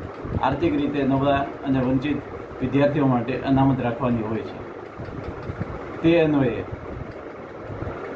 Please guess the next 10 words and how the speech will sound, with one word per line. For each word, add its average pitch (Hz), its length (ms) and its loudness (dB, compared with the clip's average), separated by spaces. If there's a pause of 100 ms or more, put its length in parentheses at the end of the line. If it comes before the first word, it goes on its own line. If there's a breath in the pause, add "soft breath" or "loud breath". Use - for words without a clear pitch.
(440)
શૈક્ષણિક 156 480 2
વર્ષ 127 240 2 (640)
બે 147 160 2
હજાર 139 340 2 (300)
પચીસ 143 440 -2 (160)
છવ્વીસના 139 1200 0
અંતર્ગત 139 560 2 (1400)
ગઈ 156 160 8
અઠ્યાવીસ 156 760 -2 (300)
બે 151 220 0